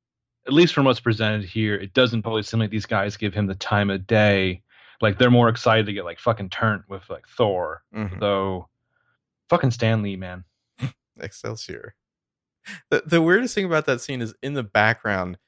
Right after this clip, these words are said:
Speaker 2: there's this guy who appears to be, like, frozen. I don't know if this is from, like, a different take they use, or they didn't, like, they had, there's more to this originally, 'cause he's,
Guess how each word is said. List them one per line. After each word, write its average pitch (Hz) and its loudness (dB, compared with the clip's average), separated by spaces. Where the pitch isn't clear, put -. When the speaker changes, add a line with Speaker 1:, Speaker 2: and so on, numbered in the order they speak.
Speaker 2:
there's 120 0
this 123 -4
guy 120 2
who 107 -6
appears 135 -6
to 123 -10
be, 120 -8
like, 87 -2
frozen. 107 -4
I 117 -2
don't 127 -8
know 127 -2
if 117 -8
this 117 -10
is 107 -14
from, 110 -8
like, 101 -6
a 98 -6
different 110 -6
take 110 -6
they 123 -4
use, 123 -4
or 107 -4
they 98 -2
didn't, 101 -2
like, 92 -6
they 101 -2
had, 101 0
there's 95 -6
more 92 -4
to 104 -2
this 104 -6
originally, 104 -6
'cause 110 -16
he's, 113 -10